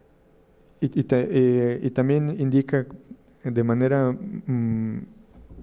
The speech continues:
brutal, eh, un, un punto de discontinuidad en, en el, en, en el paisaje arquitectónico. Vamos, de, de esa discontinuidad rescaté solamente como,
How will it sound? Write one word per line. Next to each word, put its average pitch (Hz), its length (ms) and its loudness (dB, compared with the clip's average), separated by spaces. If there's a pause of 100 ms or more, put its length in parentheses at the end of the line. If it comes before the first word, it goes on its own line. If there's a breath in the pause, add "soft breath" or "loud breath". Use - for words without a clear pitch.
(120)
brutal, 139 720 -2 (560)
eh, 127 180 -4
un, 139 220 -2
un 139 140 0
punto 143 280 0
de 120 120 0
discontinuidad 120 960 0 (480 loud breath)
en, 110 180 -2
en 113 320 -6
el, 104 460 -6 (380)
en, 120 200 -6
en 113 80 -2
el 110 100 -2
paisaje 117 840 0
arquitectónico. 113 960 -6 (840 loud breath)
Vamos, 135 360 0
de, 120 420 2
de 127 240 4
esa 139 160 0
discontinuidad 135 800 0 (240)
rescaté 131 680 0
solamente 131 600 0
como, 107 500 -4